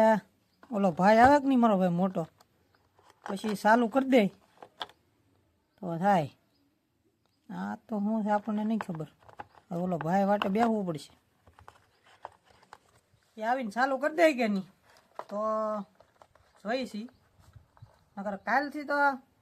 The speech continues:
GoPro-માં જ વ્લોગ બનાવવાનો છે. અને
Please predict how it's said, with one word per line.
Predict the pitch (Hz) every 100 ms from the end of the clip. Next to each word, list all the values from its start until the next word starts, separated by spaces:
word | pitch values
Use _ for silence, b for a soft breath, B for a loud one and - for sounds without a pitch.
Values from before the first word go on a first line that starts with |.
| _ _ _ _ _ _ _ 196
GoPro-માં | 254 262 262 247
જ | 202
વ્લોગ | 233 220
બનાવવાનો | 196 254 269 233 196 165
છે. | 170 190 _ _ _ _ _ _ _ _ _ _ _
અને | 208 208